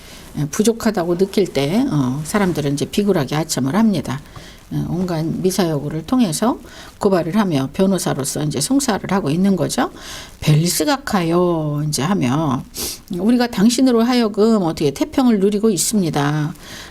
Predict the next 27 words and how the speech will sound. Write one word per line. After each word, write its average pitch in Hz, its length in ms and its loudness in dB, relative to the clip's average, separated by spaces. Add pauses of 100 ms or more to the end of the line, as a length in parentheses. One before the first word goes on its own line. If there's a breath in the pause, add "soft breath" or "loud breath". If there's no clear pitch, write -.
또한 240 240 4
당신의 233 460 2
선견으로 269 580 2
인해서 190 580 0 (460 loud breath)
여러 196 320 4
가지로 208 380 0
어떻게 156 260 -2
돼요? 131 240 -2
개선된 196 520 2
것을 160 260 0
압니다. 160 800 2 (180)
그러므로 185 640 0
그저 240 280 -2
크게 262 300 -2
감사합니다." 190 800 2
하며, 196 360 2 (520 loud breath)
어, 143 480 -4 (220)
이렇게 151 240 -6
이제, 143 360 -8 (160)
어, 71 220 -10
바울을 175 420 2
또 135 160 -4
이제 131 160 -8
비난을 151 640 -2
하기 196 180 0
시작을 156 400 -2
하죠. 220 340 0